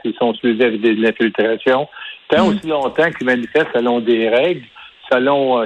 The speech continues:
Speaker 1: qu'est-ce qui est permis, toléré ou accepté, il n'y a pas de trouble. Euh, les gens doivent manifester, puis c'est une
Speaker 2: Mm.
Speaker 1: bonne chose. Mais aussi, ce que la police veut gérer, c'est les comportements excessifs,
Speaker 2: Mm.
Speaker 1: dangereux, violents, menaçants.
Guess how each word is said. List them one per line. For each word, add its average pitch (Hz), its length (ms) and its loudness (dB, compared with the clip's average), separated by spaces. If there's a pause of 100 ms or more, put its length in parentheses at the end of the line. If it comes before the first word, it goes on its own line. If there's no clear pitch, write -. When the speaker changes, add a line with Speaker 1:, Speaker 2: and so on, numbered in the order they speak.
Speaker 1:
qu'est-ce - 220 -2
qui 135 60 0
est 123 40 0
permis, 123 480 -2
toléré 123 640 2
ou 117 100 0
accepté, 151 640 -4 (380)
il 117 60 -2
n'y 117 40 2
a 113 40 0
pas 131 140 0
de - 120 -14
trouble. 143 380 0
Euh, 101 360 -6
les 110 220 2
gens 135 200 2
doivent 131 260 0
manifester, 120 560 -2
puis - 120 -12
c'est 120 60 0
une 113 80 2
Speaker 2:
Mm. 208 60 2
Speaker 1:
bonne 110 200 0
chose. 104 200 -6 (500)
Mais 123 100 0
aussi, 120 280 0
ce - 380 -6
que 139 60 2 (120)
la 120 120 2
police 127 360 0 (180)
veut 117 180 -2
gérer, 113 440 0
c'est 120 60 2
les 110 100 -2
comportements 117 680 -2 (400)
excessifs, - 680 0 (100)
Speaker 2:
Mm. 226 140 2
Speaker 1:
dangereux, 120 720 0 (260)
violents, 120 640 0 (280)
menaçants. 123 720 0